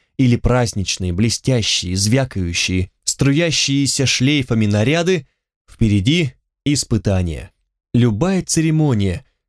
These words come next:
перед лицом толпы была для принца пыткой. Воспитатель постучался в дверь отдельной спальни Янины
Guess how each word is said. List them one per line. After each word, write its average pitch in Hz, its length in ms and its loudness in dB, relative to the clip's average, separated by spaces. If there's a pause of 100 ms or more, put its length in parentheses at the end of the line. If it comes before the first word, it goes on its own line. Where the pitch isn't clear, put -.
(140)
перед 135 280 2
лицом 135 400 0
толпы 113 540 -2 (280)
была 135 340 2
для 143 160 -2
принца 123 420 0
пыткой. - 540 -4 (580)
Воспитатель 151 720 0
постучался 123 680 -2
в 95 60 0
дверь 131 340 0
отдельной 110 500 0
спальни 101 400 0
Янины 95 640 2